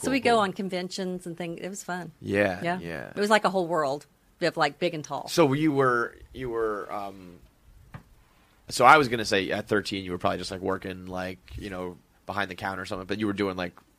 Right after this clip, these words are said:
Speaker 2: real work with him in that regard?
Speaker 1: Yeah, I got
Speaker 2: So
Speaker 1: the,
Speaker 2: that's
Speaker 1: uh,
Speaker 2: pretty cool.
Speaker 1: that was fun, yeah.
Speaker 2: So you,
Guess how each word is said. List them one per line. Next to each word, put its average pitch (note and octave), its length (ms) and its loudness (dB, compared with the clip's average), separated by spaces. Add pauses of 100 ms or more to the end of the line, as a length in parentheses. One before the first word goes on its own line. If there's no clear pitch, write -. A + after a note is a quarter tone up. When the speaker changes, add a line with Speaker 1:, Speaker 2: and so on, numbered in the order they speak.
Speaker 2:
real F#2+ 240 -2
work F#2 220 0
with A#2+ 100 -8
him C3 120 -8
in C3+ 80 -8
that C3+ 100 -2
regard? D#3 320 -2 (140)
Speaker 1:
Yeah, D#4 140 0 (180)
I A#3+ 40 -6
got A#3+ 200 0
Speaker 2:
So A#3 80 2
Speaker 1:
the, - 80 8
Speaker 2:
that's F3 220 8
Speaker 1:
uh, - 20 -2
Speaker 2:
pretty A2 160 0
cool. F2+ 240 -8
Speaker 1:
that C#4+ 120 -2
was A#3 140 -2
fun, F#3+ 260 -4
yeah. E3+ 140 -10 (120)
Speaker 2:
So A#2 240 4
you, E3+ 260 4